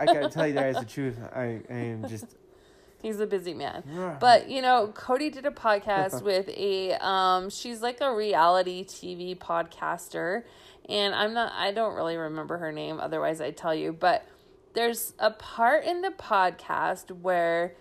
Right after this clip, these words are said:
Speaker 2: <clears throat> she asks him to name one word that describes each of his wives. And the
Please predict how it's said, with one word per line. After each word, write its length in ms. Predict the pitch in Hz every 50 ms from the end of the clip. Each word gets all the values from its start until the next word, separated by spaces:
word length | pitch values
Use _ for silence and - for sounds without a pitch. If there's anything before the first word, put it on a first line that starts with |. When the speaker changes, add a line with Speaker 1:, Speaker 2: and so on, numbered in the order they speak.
| - - - - _ _ _ _ _ _ -
Speaker 2:
<clears throat> 440 | - - 302 294 285 247 214 185
she 320 | 185 - - - 247 233 -
asks 560 | - 214 220 240 285 302 - - - - -
him 600 | - - 190 165 156 156 156 165 185 214 226 214 - - - - _ _ _ - - -
to 240 | 226 214 214 208
name 480 | 208 208 202 202 202 202 196 196 190 190
one 680 | - - - 175 165 165 185 185 202 226 254 285 269 226
word 320 | 240 220 190 185 185 180
that 160 | 190 - -
describes 520 | - 202 - - - 175 165 175 170 165 -
each 200 | - 175 165 -
of 120 | 180 185 180
his 180 | 208 214 190
wives. 540 | 196 208 233 214 151 - - - - - - - - -
And 140 | - 214 202
the 120 | 208 214